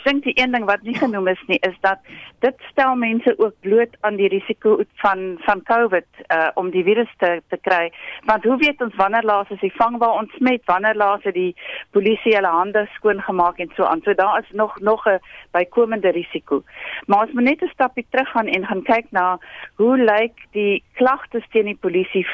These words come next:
voor, ehm, die staat van inperking. Nou, in 'n, in 'n, daar was 'n studie gedoen, in 'n kwessie van sewe jaar, tussen twintig twaalf en twintig negentien, was daar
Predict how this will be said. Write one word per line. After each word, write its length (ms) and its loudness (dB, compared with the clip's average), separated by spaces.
voor, 400 2
ehm, 360 0
die 220 -6
staat 260 0
van 140 -4
inperking. 680 -4
Nou, 180 4
in 140 0
'n, 160 0
in 160 -2
'n, 100 0
daar 100 2
was 100 -2
'n 80 -8
studie 240 0
gedoen, 280 -2
in 120 0
'n 60 -6
kwessie 300 0
van 200 0
sewe 240 2
jaar, 240 2
tussen 300 -6
twintig 400 0
twaalf 300 0
en 120 -8
twintig 360 -4
negentien, 460 -2
was 220 0
daar 200 -4